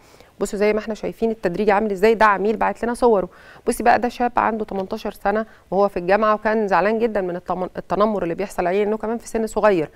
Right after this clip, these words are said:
فطبعًا صلع وراثي زي ما احنا شايفين التدريجي، اول صوره،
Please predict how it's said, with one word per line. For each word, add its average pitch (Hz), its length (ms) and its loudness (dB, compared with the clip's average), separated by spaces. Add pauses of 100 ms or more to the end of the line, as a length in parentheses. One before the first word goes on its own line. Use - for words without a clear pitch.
(300)
فطبعًا 220 400 2
صلع 233 300 6
وراثي 196 440 -2 (260)
زي 208 180 6
ما 214 60 2
احنا 202 160 -6
شايفين 202 300 -4
التدريجي، 202 480 -4
اول 196 300 2
صوره، 208 360 -2